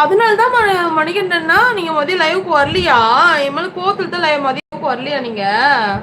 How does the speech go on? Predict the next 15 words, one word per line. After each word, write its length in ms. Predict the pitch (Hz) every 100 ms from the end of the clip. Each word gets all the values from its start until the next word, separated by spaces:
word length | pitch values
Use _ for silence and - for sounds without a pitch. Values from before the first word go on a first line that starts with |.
| - - - - - - - - - - - - - - - - - - - - - - - - - - - - - - 269 285
ஆட 180 | 302 302 311
போங்க 280 | 349 381 403 381
சாமி, 320 | 349 330 339 320
நான் 180 | 311 339
மட்டும் 220 | 339 370
பேசிட்டு 280 | 339 320 311
இருக்கேன், 260 | 311 311 285
யாருமே 260 | 285 294 311 285
பேச 120 | 285
மாட்டேறீங்க, 460 | 285 269 247 247 240
எனக்கு 200 | 233 233
கோவம் 240 | 254 285 254
வருது. 240 | 226 - - - - - - - - - - - - - - - - - - - 254
நான் 160 | 262
கோவமா 300 | 285 294 311